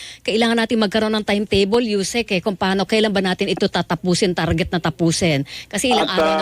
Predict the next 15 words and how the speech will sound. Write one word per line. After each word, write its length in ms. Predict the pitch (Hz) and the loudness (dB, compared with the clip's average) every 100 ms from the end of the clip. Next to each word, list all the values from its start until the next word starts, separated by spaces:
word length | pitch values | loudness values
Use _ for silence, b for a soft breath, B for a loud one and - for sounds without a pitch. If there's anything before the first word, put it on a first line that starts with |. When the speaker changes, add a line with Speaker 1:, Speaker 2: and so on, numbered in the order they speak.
| 160 | -2
Speaker 1:
namang 140 | 170 | -4
hupa 240 | 190 190 180 | -4 -4 -2
ng 240 | 180 165 | -2 -2
baha. 320 | 147 165 156 - _ _ _ - _ _ _ _ _ _ | -4 -4 -8 -12 _ _ _ -20 _ _ _ _ _ _
Speaker 2:
Iko-coordinate 800 | 131 160 - 135 135 127 127 123 | 0 0 0 0 0 -2 -4 -4
po 160 | - 120 | -4 -4
natin 400 | 117 113 120 117 | -4 0 0 0
at, 240 | 110 101 | -2 -4
ah, 160 | - 104 | -2 -2
sa 140 | - 107 101 | 0 -2 -2
ating 160 | 98 104 | -4 -6
mga 240 | 104 101 | -4 -2
local 240 | 101 101 101 | 0 -2 0
government 560 | 104 95 101 104 101 | 0 0 -2 -4 -4
unit 320 | 151 160 151 | 0 0 0